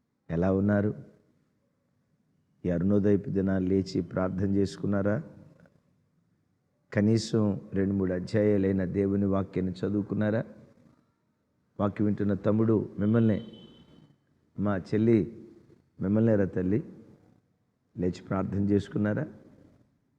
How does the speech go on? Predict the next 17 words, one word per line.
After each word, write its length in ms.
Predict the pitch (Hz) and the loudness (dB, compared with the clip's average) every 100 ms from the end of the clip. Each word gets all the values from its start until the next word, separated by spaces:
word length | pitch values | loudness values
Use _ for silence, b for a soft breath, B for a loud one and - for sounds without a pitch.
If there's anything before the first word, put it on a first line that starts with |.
| _ _ _ _ _ _ | _ _ _ _ _ _
చదువుకోలేదు 560 | - 90 90 92 90 87 | -4 -2 0 -2 -2 -4
కదూ? 380 | 92 98 175 - - - _ _ _ _ _ _ _ _ _ _ _ _ _ - | -4 -2 -4 -8 -18 -20 _ _ _ _ _ _ _ _ _ _ _ _ _ -8
ఈరోజు 320 | 87 98 98 101 | -2 0 2 0
ఉదయం 400 | 95 104 101 92 | 2 2 2 2
లేవలేదు 440 | 92 101 101 90 | 0 0 0 0
కదూ? 400 | 90 87 104 156 - - _ _ _ _ _ | -4 -2 -2 -4 -10 -20 _ _ _ _ _
అయ్యో, 420 | 87 80 78 82 107 - _ _ _ _ _ _ _ _ _ | -8 -4 -4 -6 -12 -20 _ _ _ _ _ _ _ _ _
ప్రతిరోజు 840 | 90 82 87 92 92 110 107 92 - - - _ _ _ _ _ _ - | -10 -4 -2 0 0 2 2 0 -6 -18 -20 _ _ _ _ _ _ -6
మీ 120 | 92 | -2
అన్నగా, 420 | 90 90 101 110 | 0 0 0 2
మీ 220 | 107 98 92 | 2 0 -2
ఆత్మీయ 440 | 92 92 - 101 | -4 -4 -4 -4
తండ్రిగా 500 | 95 101 98 104 107 | -2 -2 0 0 2
మిమ్మల్ని 360 | 98 92 90 85 | 0 -2 -2 -4
బ్రతిమలాడుకునేది 960 | 87 87 95 107 107 101 - 98 90 | -4 -4 -2 0 0 -2 -4 -4 -4
అదే 200 | 90 95 | -2 -2
కదా. 300 | - 92 95 | -4 -6 -8